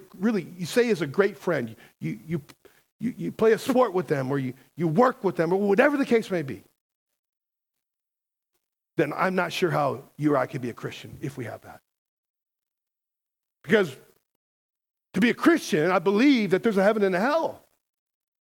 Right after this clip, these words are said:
right? And I believe there's a ne-, need for me to be reconciled. Or the words of John the Baptist, who got beheaded for telling people to flee the wrath to come and to fly into the loving hands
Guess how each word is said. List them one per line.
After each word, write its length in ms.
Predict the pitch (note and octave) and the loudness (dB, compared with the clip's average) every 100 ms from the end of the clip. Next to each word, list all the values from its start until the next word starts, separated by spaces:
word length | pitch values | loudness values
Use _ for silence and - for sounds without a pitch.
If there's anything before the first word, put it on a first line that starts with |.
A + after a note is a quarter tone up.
| _ _ _ _ _ | _ _ _ _ _
right? 400 | C#3+ B3 C4+ E3+ _ _ _ _ _ _ _ _ - | 0 0 -2 -6 _ _ _ _ _ _ _ _ 2
And 100 | B3 | 2
I 60 | |
believe 340 | F#3+ A3 D#4 C#4+ | 2 4 4 4
there's 160 | B3+ | 2
a 60 | B3 | 4
ne-, 200 | B3 A#3+ | 2 2
need 260 | G3+ C#4+ | 2 4
for 100 | A#3 | 4
me 120 | A#3+ C4 | 2 4
to 60 | |
be 120 | A#3 | 4
reconciled. 840 | A3+ C#4 D#4 D#4+ - B3 F#3 A2+ G#2+ _ _ _ _ _ _ _ _ _ _ - - | 4 4 2 0 4 4 4 -2 -10 _ _ _ _ _ _ _ _ _ _ -12 0
Or 100 | G#3 | 2
the 80 | |
words 300 | A3+ C4 C4 | 6 4 4
of 100 | G#3 | 0
John 240 | D#3+ A#3 A#3 | 2 2 4
the 80 | F#3+ | 4
Baptist, 320 | A#3+ B3 G3+ | 2 2 0
who 80 | G3+ | 2
got 140 | G3+ | 2
beheaded 320 | G3+ A#3 C#4+ | 4 4 4
for 100 | B3 | 0
telling 240 | G#3 F#3+ F#3 | 2 0 2
people 280 | G3 F#3+ - - | 0 0 -2 -2
to 80 | |
flee 240 | G3 A#3+ B3+ | 0 2 4
the 100 | G#3+ | 4
wrath 280 | A3+ B3 - | 4 4 0
to 80 | |
come 420 | G3+ B3+ D4+ A#3 C3+ _ _ _ _ _ _ _ _ _ _ _ _ | 2 4 2 -2 -8 _ _ _ _ _ _ _ _ _ _ _ _
and 100 | C#3 | -4
to 80 | C3+ | -4
fly 340 | - D#3+ C#3+ | -2 -2 -2
into 200 | C#3+ C3+ | -4 -4
the 40 | B2+ | -4
loving 320 | B2 B2+ B2+ | -4 -4 -8
hands 520 | A2+ B2 A#2 G#2 G2+ | -10 -10 -10 -14 -16